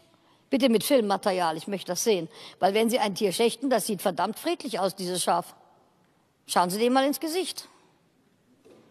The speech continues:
Und dann schauen sich die an bei uns im Schlachthaus. Ja.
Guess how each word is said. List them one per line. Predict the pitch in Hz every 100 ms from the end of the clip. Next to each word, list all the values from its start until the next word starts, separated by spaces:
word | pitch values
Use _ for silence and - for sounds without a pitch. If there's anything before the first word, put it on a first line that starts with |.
| _
Und | 220 175
dann | 175
schauen | 185 220
sich | 240 -
die | 277
an | 254
bei | 285 302
uns | 330
im | 247
Schlachthaus. | 214 196 - - - - - _ - _ _ _ _ _ - _ _ _ _ - - 285 - - - - _ - - - - _ _
Ja. | -